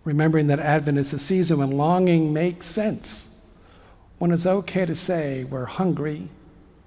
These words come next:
thirsty, alone, or even uncertain about tomorrow. History is full of accounts told by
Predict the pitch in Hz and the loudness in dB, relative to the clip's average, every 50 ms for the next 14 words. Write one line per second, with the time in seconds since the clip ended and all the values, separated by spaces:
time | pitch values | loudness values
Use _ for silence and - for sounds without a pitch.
0 | - - _ _ _ - - - 156 170 165 170 - - 160 151 151 - - - | -20 -20 _ _ _ -10 -6 -2 -2 0 -2 -2 -6 -10 -10 -10 -10 -12 -14 -18
1 | - - - - - - - - - - - 113 113 127 147 156 156 156 156 156 | -20 -20 -20 -20 -20 -20 -20 -20 -20 -16 -12 -10 -4 -2 -2 0 0 -2 -2 -4
2 | 147 151 - - - - - - - - - - - - - - - - - - | -6 -8 -12 -16 -20 -20 -20 -20 -20 -20 -20 -20 -20 -20 -20 -20 -20 -20 -20 -20
3 | - - _ - - 147 - - 170 170 170 165 151 139 127 - - - 156 151 | -20 -20 _ -10 -10 -8 -4 2 2 2 2 2 0 -2 -2 -4 -4 -2 -2 -4
4 | 160 - 135 127 123 135 123 131 - - 135 135 131 127 127 117 110 107 - - | -4 -4 -6 -6 -6 -6 -8 -8 -6 -6 -4 -4 -4 -4 -6 -6 -8 -12 -16 -20
5 | - - - - - - - - - _ _ _ _ _ - _ _ _ _ _ | -20 -20 -20 -20 -20 -20 -20 -20 -20 _ _ _ _ _ -20 _ _ _ _ _
6 | _ _ _ _ _ - - - - - - - - - - - - - - 170 | _ _ _ _ _ -20 -20 -20 -20 -20 -20 -20 -20 -20 -20 -20 -12 -2 0 2
7 | 170 170 - 220 180 156 - - - 180 175 165 139 139 131 - - 180 180 160 | 2 2 2 0 0 0 0 -2 -2 -2 0 0 0 -2 -4 -4 -4 -2 -2 -2
8 | 143 131 117 - - - - 156 160 156 143 143 147 135 131 131 131 | -2 -4 -6 -8 -10 -6 -6 -6 -6 -4 -4 -2 -2 0 0 -2 -4